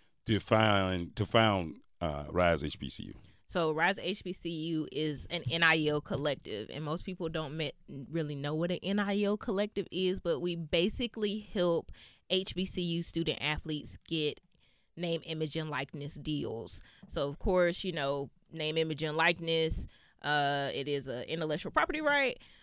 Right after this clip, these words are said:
Speaker 2: but back in July twenty twenty-one, the N C double A basically opened it up, thankfully, um, where college athletes can get, uh, paid for using their name, image, and likeness to pro-,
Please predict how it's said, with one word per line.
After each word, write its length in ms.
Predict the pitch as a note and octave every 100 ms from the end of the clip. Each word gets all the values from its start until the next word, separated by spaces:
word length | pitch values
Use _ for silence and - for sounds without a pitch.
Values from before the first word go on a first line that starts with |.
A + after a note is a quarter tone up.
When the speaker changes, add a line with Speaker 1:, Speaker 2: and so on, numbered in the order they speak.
| _ -
Speaker 2:
but 360 | F3 D#3+ - -
back 380 | D3 E3+ E3+ -
in 300 | D#3 E3 D#3+
July 240 | D#3 D3 C#3
twenty 340 | - D#3 C#3+
twenty-one, 880 | - C#3+ D3 E3 A3+ A3 G#3+ G3+ G#3
the 160 | C3+
N 60 | E3
C 120 | F#3+
double 320 | E3 D3 D3+
A 360 | D3+ D3+ D3 D3
basically 640 | C3 D#3 - D#3 D3 C#3+ - -
opened 380 | G#3 - G3+
it 120 | G3 F3+
up, 260 | E3+ D3 C#3+ - - C#3+
thankfully, 580 | D#3+ D3+ - C#3+ C#3+ C#3+ - - - F3+ -
um, 400 | D#3+ D#3 D3+ D3+
where 280 | D#3 D3+ C#3+
college 320 | B3 C4+ C4
athletes 480 | A3 E4+ D4+ C#4+ -
can 540 | - G3+ F3 E3 D#3+ C#3+
get, 480 | D#3+ E3 D#3+ D3 - - -
uh, 220 | D#3+ C3
paid 460 | - C#4+ G4 D4 -
for 480 | F#3+ F3 E3+ E3+ E3+ F#3+
using 400 | F3+ F#3+ F#3 E3+
their 120 | D#3
name, 280 | D#3 D#3+ D#3+
image, 300 | D#3+ D#3+ D#3
and 140 | D#3
likeness 400 | D3+ D3+ D#3 D#3+
to 140 | - F#3+
pro-, 280 | F#3+ D#3+